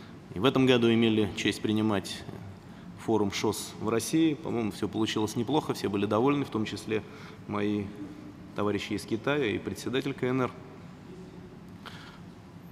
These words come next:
Что же касается других форматов, то вот только что перед поездкой к вам я достаточно подробно разговаривал с своим шерпой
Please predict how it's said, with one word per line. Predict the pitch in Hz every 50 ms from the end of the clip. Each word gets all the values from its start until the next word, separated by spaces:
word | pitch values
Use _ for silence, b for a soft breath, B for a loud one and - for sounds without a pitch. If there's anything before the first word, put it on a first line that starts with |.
| - - -
Что | - - 143 139
же | 127
касается | 160 156 - - 160 151 143 - - 127 143 139 - - - - - - - - - - -
других | 117 123 143 147 147 180 208 -
форматов, | - 175 139 127 123 120 113 104 - - - - - - - - - - -
то | - 131 131
вот | 135 131 - - - - - - - - - - - -
только | - 160 143 - - 127
что | - - - 139 127 110 B B B B B B - - -
перед | 151 135 135 - -
поездкой | 147 147 156 151 135 - - 147 123
к | -
вам | 147 160 175 170 156
я | 131 120 123 120 117 117 110 - - - -
достаточно | 117 131 127 - 156 143 - - - 131 127
подробно | - 139 135 135 151 156 135 127 123
разговаривал | 120 113 117 131 135 135 127 123 117 -
с | -
своим | 131 135 131
шерпой | 120 - - 180 160 - - 113 98